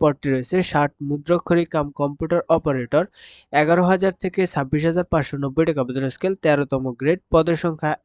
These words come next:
একটি। কোনো স্বীকৃত বিশ্ববিদ্যালয় হতে স্নাতক পাশ করলে আবেদন করতে পারবেন। কম্পিউটার প্রশিক্ষণপ্রাপ্ত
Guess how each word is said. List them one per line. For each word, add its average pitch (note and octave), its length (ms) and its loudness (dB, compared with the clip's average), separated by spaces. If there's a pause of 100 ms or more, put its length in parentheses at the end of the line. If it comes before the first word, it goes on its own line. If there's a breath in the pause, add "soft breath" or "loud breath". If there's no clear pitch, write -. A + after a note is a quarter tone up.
(120)
একটি। D#3 300 -2 (560 soft breath)
কোনো E3+ 220 4
স্বীকৃত G3+ 320 4 (120)
বিশ্ববিদ্যালয় G3 560 6
হতে C3 180 0 (140)
স্নাতক F3 480 2
পাশ F3 200 4
করলে E3+ 240 2
আবেদন D3 240 -2 (100)
করতে F3 240 -2
পারবেন। C3 240 -2 (140)
কম্পিউটার D#3 380 0 (140)
প্রশিক্ষণপ্রাপ্ত F3 840 0